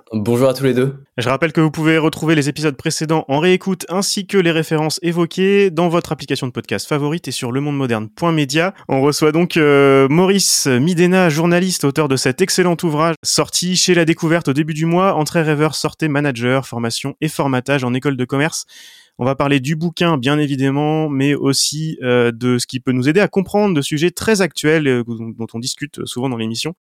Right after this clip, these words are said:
Speaker 2: Puisque le formatage que tu décris, euh, Maurice, on le retrouve à l'œuvre, euh, on peut même sans doute dire qu'il est une des sources de beaucoup des, des problèmes de nos sociétés. Euh,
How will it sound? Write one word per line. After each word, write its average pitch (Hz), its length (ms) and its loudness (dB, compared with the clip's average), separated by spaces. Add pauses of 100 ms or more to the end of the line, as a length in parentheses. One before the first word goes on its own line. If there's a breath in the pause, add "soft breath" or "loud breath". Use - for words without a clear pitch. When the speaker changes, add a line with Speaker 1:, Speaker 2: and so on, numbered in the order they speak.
(140)
Speaker 2:
Puisque - 220 -2
le 143 160 4
formatage 170 400 0
que - 80 -4
tu 143 160 -4
décris, 170 400 -2
euh, 139 140 4
Maurice, 135 320 0
on - 20 -4
le 117 60 -6
retrouve 123 260 -4
à 127 80 4
l'œuvre, 143 300 2
euh, 113 100 2
on - 440 -16
peut 113 60 -4
même 113 120 0
sans 117 120 -6
doute 120 140 -8
dire 127 180 -2
qu'il 107 140 -14
est 113 60 -2
une 135 140 0
des 139 100 4
sources 139 420 -2
de 123 80 2
beaucoup 139 320 0
des, 127 240 4
des 127 160 -2
problèmes 139 300 0
de 127 80 2
nos 120 100 0
sociétés. 131 540 -6 (400 loud breath)
Euh, 50 160 -6